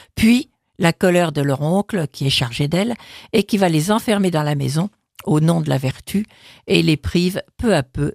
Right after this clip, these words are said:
de tout ce qui les reliait au monde extérieur. Plus d'école, plus de téléphone, des grilles aux fenêtres, des grilles aux portes. La plus jeune regarde tout ce que subissent ses sœurs.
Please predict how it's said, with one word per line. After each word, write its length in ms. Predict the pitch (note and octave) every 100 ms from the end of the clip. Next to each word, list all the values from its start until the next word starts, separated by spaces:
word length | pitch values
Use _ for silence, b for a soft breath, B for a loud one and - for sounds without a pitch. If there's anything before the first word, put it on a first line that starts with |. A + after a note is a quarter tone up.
| _
de 200 | D#3 E3
tout 340 | _ - C4 -
ce 160 | - F3+
qui 240 | - F3
les 100 | D#3+
reliait 540 | D3 C3 C3 D3 D#3+ -
au 120 | D3
monde 220 | D3+ D#3
extérieur. 600 | D3+ - D3 - B2+ B2 - b b b b _
Plus 220 | - D#3
d'école, 500 | F3 - A3 A#3 A#3 _ _
plus 180 | - D3+
de 40 |
téléphone, 680 | - E3 F#3 - G#3 A3 A#3+ b b -
des 180 | E3+
grilles 320 | E3+ F3+ F3 F#3
aux 40 |
fenêtres, 380 | - G#3 G3 G3
des 140 | D#3
grilles 260 | - D3+ E3+
aux 60 |
portes. 420 | E3+ F3+ F#3 - - B B B B
La 140 | E3+
plus 240 | E3+ G3 F#3
jeune 400 | F#3+ F3 E3 -
regarde 640 | - F#3+ F3+ F3 E3 C3 C3 _
tout 140 | - A#3
ce 160 | -
que 160 | F#3+ E3+
subissent 420 | - - F#3+ F3+
ses 240 | - - C#3
sœurs. 460 | - D3+ D#3+ F#3+